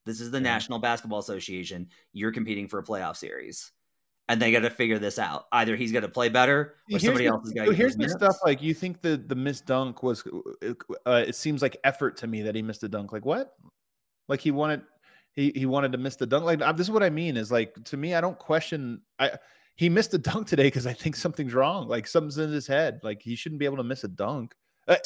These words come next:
Speaker 1: Rob-,
Speaker 2: effort,
Speaker 1: Robert
Speaker 2: he
Speaker 1: says
Speaker 2: sprinted the length of the court and tried to dunk it. Like, that's
Speaker 1: Yeah.
Speaker 2: the effort part.
Speaker 1: Yeah. So he, Robert says, "But I mean, some things are effort." I'm telling you, like, a lot of this is, like, I can see him being like,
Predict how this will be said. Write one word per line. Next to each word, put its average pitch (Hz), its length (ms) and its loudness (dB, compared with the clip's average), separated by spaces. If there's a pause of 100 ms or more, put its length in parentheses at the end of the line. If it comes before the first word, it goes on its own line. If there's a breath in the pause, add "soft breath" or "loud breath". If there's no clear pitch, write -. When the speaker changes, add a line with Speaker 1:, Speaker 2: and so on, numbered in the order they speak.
(120)
Speaker 1:
Rob-, 151 160 4
Speaker 2:
effort, 156 160 8
Speaker 1:
Robert 165 280 10
Speaker 2:
he 185 120 6
Speaker 1:
says 156 160 2
Speaker 2:
sprinted 247 460 6
the 208 60 0
length 202 260 2
of 190 80 -4
the 160 60 -6
court 190 280 -2
and 156 80 -12
tried 170 220 0
to 139 60 -4
dunk 143 280 -2
it. 95 100 -6
Like, 107 160 -6 (200)
that's 165 180 0
Speaker 1:
Yeah. 117 80 4
Speaker 2:
the - 160 -2
effort - 300 -8
part. 113 300 -4 (120)
Speaker 1:
Yeah. 87 220 -12 (460)
So 143 140 -2
he, 127 300 -8 (200)
Robert 143 260 6
says, 147 160 2
"But 135 120 6
I 143 80 8
mean, 139 160 2
some 147 260 0
things 123 240 -2
are 107 120 -4
effort." 95 440 -8 (120)
I'm 131 140 2
telling 156 300 2
you, 135 100 2
like, 120 140 0
a 110 60 -2
lot 120 180 4
of 120 40 -2
this 113 200 -4
is, 98 120 -8
like, 95 300 -8 (420)
I 131 120 4
can 139 120 0
see 151 280 -2
him 143 180 0
being 135 200 0
like, 113 200 0